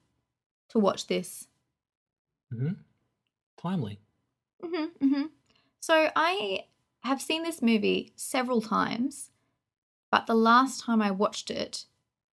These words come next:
Speaker 1: was probably before we dated, if
Speaker 2: Mm-hmm.
Speaker 1: that makes sense. So I
Speaker 2: Yeah.
Speaker 1: haven't watched it for a long time.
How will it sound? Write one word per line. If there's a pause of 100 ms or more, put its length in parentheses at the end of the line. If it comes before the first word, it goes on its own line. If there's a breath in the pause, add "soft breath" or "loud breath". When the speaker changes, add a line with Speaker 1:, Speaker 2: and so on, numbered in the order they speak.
(600)
Speaker 1:
was
probably
before
we
dated, (680)
if
Speaker 2:
Mm-hmm.
Speaker 1:
that
makes
sense. (200)
So
I
Speaker 2:
Yeah.
Speaker 1:
haven't
watched
it
for
a
long
time.